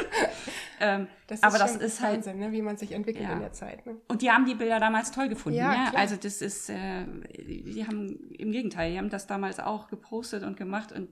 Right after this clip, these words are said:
Speaker 1: wenn ich mir das heute angucke, frage ich mich, „Oh Gott“, äh.
Speaker 2: Ja, aber es ist ja auch so,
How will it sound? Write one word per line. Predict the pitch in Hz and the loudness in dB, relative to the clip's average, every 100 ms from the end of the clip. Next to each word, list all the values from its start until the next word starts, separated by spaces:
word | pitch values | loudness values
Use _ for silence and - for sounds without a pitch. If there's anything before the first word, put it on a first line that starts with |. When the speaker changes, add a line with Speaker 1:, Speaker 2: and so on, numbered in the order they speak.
| - | -8
Speaker 1:
wenn | 196 | -8
ich | 196 | -6
mir | 196 | -6
das | 196 | -6
heute | 208 202 - | -6 -6 -6
angucke, | 185 196 196 190 | -6 -8 -10 -12
frage | - 185 190 | -8 -8 -8
ich | - | -10
mich, | 180 - - | -10 -12 -12
„Oh | 160 151 | -12 -14
Gott“, | - - _ - - | -14 -14 _ -14 -10
äh. | - | -8
Speaker 2:
Ja, | 190 | -6
aber | 185 | -6
es | 185 | -8
ist | 208 - | -8 -8
ja | 208 | -6
auch | 170 240 | -4 -4
so, | - 233 240 | -2 -2 -2